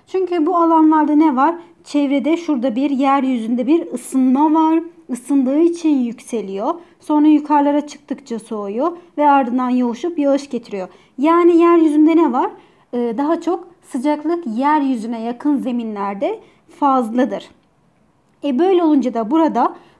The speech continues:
don yaşanma ihtimali nedir? Düşüktür. Peki nem miktarı nispeten fazla olduğundan aşırı soğuma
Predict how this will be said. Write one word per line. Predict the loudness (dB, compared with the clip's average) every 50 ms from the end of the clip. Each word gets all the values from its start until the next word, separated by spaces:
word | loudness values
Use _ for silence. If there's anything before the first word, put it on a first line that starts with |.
| -8 -4 0
don | 2 2 4 4
yaşanma | 4 4 2 0 0 0 0 2 2 2 2
ihtimali | 2 0 -4 -6 -6 -6 -4 -4 -4 -4 -4 -2 0
nedir? | 0 0 0 -2 -2 -4 -4 -6 -10 -20 _ _ _ _ -4
Düşüktür. | -2 -2 -2 -2 -6 -10 -12 -14 -16 -20 -20 -20 -20 _ _ _ _ _ _ _ _ _ -6
Peki | -6 -6 -4 -4 -4 -2 0 0 0 -2 -4 -10 -20 _ _ _ _ _ _ 2
nem | 4 4 4 4 2 2 2
miktarı | 2 0 0 -2 -2 0 0 0 0 0 -2 -4 -6 -6 -8 -2 2
nispeten | 2 4 4 2 0 -6 -6 -4 -4 -4 -2 -2 -2 -2 -2 -4
fazla | -4 -2 0 0 0 2 2 2 2 4
olduğundan | 2 2 4 4 4 4 4 4 2 0 -4 -8 -8
aşırı | -6 -4 -2 -2 -2 -2 -2
soğuma | -4 -2 -2 0 2 2 2 2 2 0 -2